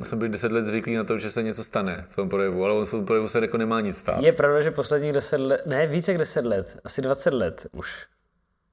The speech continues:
Speaker 2: No prostě už Klaus mě vždycky jako nějak jako něčím naštval, že tam
Speaker 1: Ale
Speaker 2: vždycky
Speaker 1: to
Speaker 2: něco
Speaker 1: byla
Speaker 2: řekl.
Speaker 1: jiná liga než Zeman.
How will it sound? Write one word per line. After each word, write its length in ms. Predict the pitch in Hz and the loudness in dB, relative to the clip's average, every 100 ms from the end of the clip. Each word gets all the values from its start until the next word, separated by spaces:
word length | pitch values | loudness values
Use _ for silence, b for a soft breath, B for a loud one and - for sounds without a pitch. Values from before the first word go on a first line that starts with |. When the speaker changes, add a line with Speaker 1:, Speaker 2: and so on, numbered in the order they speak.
| _ _ | _ _
Speaker 2:
No 60 | 131 | -2
prostě 300 | 139 139 160 | 0 2 0
už 180 | 143 - - | 0 -6 0
Klaus 580 | 139 139 147 - - 135 | 4 6 4 0 -4 -4
mě 160 | 135 135 | -2 -2
vždycky 360 | 123 127 - 135 | -2 -2 0 0
jako 260 | 123 127 | 2 2
nějak 260 | 123 123 120 | 2 0 -2
jako 180 | 113 123 | -4 -4
něčím 280 | 123 123 | -4 -2
naštval, 380 | 127 110 - 110 | -2 -2 0 2
že 20 | 104 | 4
tam 60 | 98 | 4
Speaker 1:
Ale 100 | 101 | 6
Speaker 2:
vždycky 200 | 98 123 | 6 4
Speaker 1:
to 60 | |
Speaker 2:
něco 80 | 120 98 | 2 4
Speaker 1:
byla 80 | |
Speaker 2:
řekl. 100 | 92 | 4
Speaker 1:
jiná 200 | 101 95 | 2 2
liga 300 | 95 90 87 | 0 0 0
než 140 | 90 87 | -2 -2
Zeman. 320 | 87 82 82 | -4 -6 -8